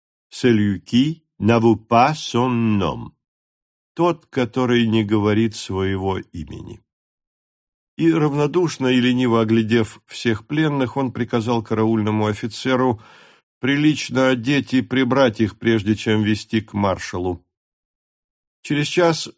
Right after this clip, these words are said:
прибыла рота солдат, и Пьера с другими тринадцатью повели на Девичье поле.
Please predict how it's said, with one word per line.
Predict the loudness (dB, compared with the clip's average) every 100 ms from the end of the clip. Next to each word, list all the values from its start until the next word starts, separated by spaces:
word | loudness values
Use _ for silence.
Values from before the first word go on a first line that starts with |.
| _
прибыла | -4 0 2 2 4
рота | 2 0 -2
солдат, | 0 0 2 0 2
и | 2 0
Пьера | -2 -2 2 4 2
с | 0
другими | 0 0 2 2 2
тринадцатью | 0 0 2 2 0 -6 -6 -4 -4
повели | -6 -2 0 2 2 0
на | -2 -6 -6 -4
Девичье | -2 -2 -2 -6 -8
поле. | -10 _ -12 -12 -16